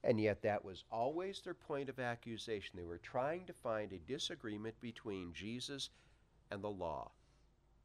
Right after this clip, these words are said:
And they couldn't ever really do it. Even, and Darren's been preaching through Acts on Wednesday nights.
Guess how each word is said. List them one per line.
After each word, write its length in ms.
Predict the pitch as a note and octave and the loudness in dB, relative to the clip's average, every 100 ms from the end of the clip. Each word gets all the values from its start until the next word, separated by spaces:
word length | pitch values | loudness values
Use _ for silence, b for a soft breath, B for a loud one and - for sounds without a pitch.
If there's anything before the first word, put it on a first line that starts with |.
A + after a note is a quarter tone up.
| - - - - - - - - | -20 -20 -20 -20 -20 -20 -14 -8
And 100 | E2 | -6
they 140 | D#2 - | -8 -8
couldn't 480 | - A2+ G#2 B2 - - - - | -4 -4 -4 -10 -12 -20 -14 -8
ever 360 | E2+ - G#2 C3 - - | -8 -6 -8 -10 -20 -10
really 400 | E2+ D#2+ F#2 B2+ - - | -8 -6 -10 -14 -20 -10
do 180 | G3 D3 | -8 -8
it. 100 | - - - - - - b b b b b | -14 -20 -20 -20 -20 -20 b b b b b
Even, 440 | - D3 E3+ G3+ G#3 | 0 2 4 2 2
and 220 | A#2+ A#2 A2+ - - - - - A2 | 0 0 -4 -14 -20 -20 -20 -12 4
Darren's 380 | C3+ F#3 G3 | 6 6 2
been 160 | - B2+ | 0 -2
preaching 420 | - C3+ B2+ C#3+ | 4 2 6 4
through 220 | C3+ C#3+ | 4 4
Acts 500 | C#3 E3+ C3 - - | 6 8 8 4 2
on 240 | A2 G2 F#2+ | 4 4 6
Wednesday 360 | A2 G#2 B2 | 4 4 2
nights. 480 | A#2 D#3 G#2+ - - | 2 2 0 -4 -8